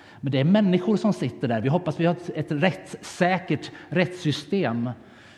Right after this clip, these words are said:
För några veckor sedan så var jag på en, en, uppe på förvaltningsrätten i Stockholm tillsammans med en god vän från Afghanistan som söker uppehållstillstånd. Det är hans andra prövning av målet. Jag trodde att det här kommer att gå väl,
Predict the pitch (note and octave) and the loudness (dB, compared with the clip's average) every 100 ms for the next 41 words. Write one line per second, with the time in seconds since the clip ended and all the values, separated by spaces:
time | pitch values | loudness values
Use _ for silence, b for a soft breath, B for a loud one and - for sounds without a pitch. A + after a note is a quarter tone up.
0 | B - E3+ F3+ F#3 F#3 E3 G3 - F#3+ | B -2 2 4 4 2 2 2 2 2
1 | G#3 F#3+ - E3+ F#3 F3+ F3 F3 D3 F3+ | 2 2 2 2 4 6 6 4 2 0
2 | F3 E3 D#3+ E3 E3 D#3+ E3 C#3+ B B | 2 0 0 -2 -2 0 0 -4 B B
3 | F#3+ - D#3 F3 F3 F3+ F3 D3+ D3 D#3+ | 0 0 -2 -2 2 4 4 2 0 2
4 | F3+ F#3 F#3 D#3+ - F3+ - F#3 E3+ D#3+ | 0 0 -2 -2 -2 -6 -4 -4 -2 0
5 | F#3+ F3 E3+ E3+ D3 F#3+ F#3+ F3 E3+ E3+ | 0 -2 0 0 2 2 4 2 2 0
6 | E3 D#3 - D3+ D3+ - F3 D#3+ D#3 D3+ | -2 -2 -2 -2 -2 -2 0 0 -2 -4
7 | D#3+ C#3+ D#3+ - C3+ C3+ C3+ - C#3+ A#2+ | -2 0 0 2 0 0 -6 -4 -2 0
8 | C3+ E3 - F#3 F3+ E3+ F3 F#3 E3 C#3+ | 0 0 -2 0 0 0 2 4 4 2
9 | D3+ D3+ D#3 E3 D#3 B2 A#2+ D#3+ D#3 F#3+ | 0 2 2 4 4 2 2 0 2 2
10 | F3 E3 D#3+ D3+ F#3+ F#3 F#3+ E3 D3 D3+ | 2 0 0 2 2 2 2 2 2 2
11 | F3 F#3 C3+ C3+ | 2 2 4 2